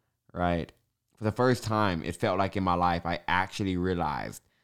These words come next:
how scared I was to be the center of attention, but also to just be around people I didn't know in general. And, um,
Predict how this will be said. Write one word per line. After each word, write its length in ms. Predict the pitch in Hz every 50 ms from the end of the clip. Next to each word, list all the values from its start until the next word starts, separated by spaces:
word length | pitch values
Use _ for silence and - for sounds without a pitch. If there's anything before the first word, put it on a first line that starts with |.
| _ _ _
how 160 | _ 85 92
scared 360 | 90 - - 110 101 95 95 90
I 100 | 87 85
was 300 | 80 78 78 71 67 -
to 60 | 85
be 160 | 82 90 92
the 120 | 85 87
center 320 | 85 - 98 92 87 85 85
of 80 | 80
attention, 640 | 80 80 - - 101 98 95 - - 71 53 - 73
but 180 | 71 73 73 -
also 360 | - 95 101 104 - 95 87
to 80 | 80 85
just 240 | 78 101 80 82
be 200 | 76 92 104 117
around 340 | 120 107 90 78 71 71 73
people 260 | 78 85 78 - 76
I 100 | 78 76
didn't 300 | 78 82 85 85 71 60
know 280 | 73 76 85 104 104 90
in 100 | 76 76
general. 500 | 78 85 101 110 101 78 53 - 50 - - _ - - - - _ - _
And, 340 | - 87 92 90 87 85 78
um, 540 | 82 78 73 71 73 71 64 69 69 67